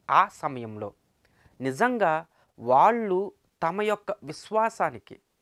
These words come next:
వాళ్ళు ఉంచినటువంటి దేవుని మీద వాళ్ళు పెట్టుకున్న నమ్మకానికి, వాళ్ళు ఒక భయంకరమైనటువంటి పరీక్ష ఎదుర్కోవాల్సినటువంటి సమయం ఆసన్నమైంది. ఆ రాజు,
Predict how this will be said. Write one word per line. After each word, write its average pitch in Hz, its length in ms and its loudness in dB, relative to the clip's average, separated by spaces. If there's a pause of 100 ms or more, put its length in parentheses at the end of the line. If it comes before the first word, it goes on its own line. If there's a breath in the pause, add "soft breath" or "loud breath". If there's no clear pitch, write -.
(500)
వాళ్ళు 202 560 8
ఉంచినటువంటి 190 800 -8
దేవుని 190 500 -6
మీద 196 280 -6 (440 soft breath)
వాళ్ళు 165 320 6
పెట్టుకున్న 196 480 -6
నమ్మకానికి, 165 800 -4 (540 soft breath)
వాళ్ళు 180 240 6
ఒక 170 120 -4
భయంకరమైనటువంటి 226 1300 -6
పరీక్ష - 500 -8
ఎదుర్కోవాల్సినటువంటి 143 1500 -8 (640 soft breath)
సమయం 196 500 0
ఆసన్నమైంది. 123 640 0 (800)
ఆ 131 180 6
రాజు, 185 600 4